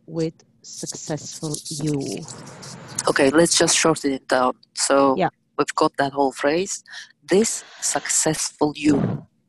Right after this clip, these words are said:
Speaker 1: This successful you.
Speaker 2: This energy of successful you.
Speaker 1: This energy of successful you.
Speaker 2: This pure energy of successful you.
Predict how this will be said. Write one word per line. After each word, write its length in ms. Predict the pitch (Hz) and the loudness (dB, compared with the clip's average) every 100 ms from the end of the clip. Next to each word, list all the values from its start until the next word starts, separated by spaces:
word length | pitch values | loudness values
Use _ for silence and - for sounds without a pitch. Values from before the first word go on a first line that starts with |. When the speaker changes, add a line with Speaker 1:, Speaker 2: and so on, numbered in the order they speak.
| _ _ | _ _
Speaker 1:
This 260 | 196 208 - | -6 -6 -8
successful 880 | - 175 - - 185 147 - 175 165 | -12 -12 -12 -12 -12 -12 -12 -8 -4
you. 300 | 165 156 147 - - - - - | -4 -4 -10 -18 -20 -20 -12 -2
Speaker 2:
This 220 | 165 - - | 0 0 -2
energy 580 | 170 180 156 - 151 - | -2 0 -2 -2 -4 -2
of 180 | 147 | -2
successful 800 | - 139 - - 147 - - 147 - | -2 -2 -2 -2 0 0 -2 -8 0
you. 260 | 151 135 _ _ _ _ _ _ _ | 0 0 _ _ _ _ _ _ _
Speaker 1:
This 220 | 180 165 - | -10 -10 -6
energy 480 | 190 196 190 156 - | -6 -4 -6 -6 -8
of 220 | 165 165 | -8 -10
successful 760 | - 180 - 175 170 - - 165 | -12 -16 -14 -14 -14 -16 -12 -8
you. 360 | 160 156 156 - _ _ _ _ _ | -6 -8 -10 -16 _ _ _ _ _
Speaker 2:
This 280 | 165 - - | -2 0 -2
pure 400 | - - 208 190 165 | -2 2 2 2 -2
energy 440 | 160 156 - 139 - | 0 -2 0 -2 -2
of 100 | 139 | -2
successful 840 | - 139 - - 156 - - 147 147 | 0 0 0 2 2 0 -2 -6 -4
you. 380 | 151 147 135 | 2 4 4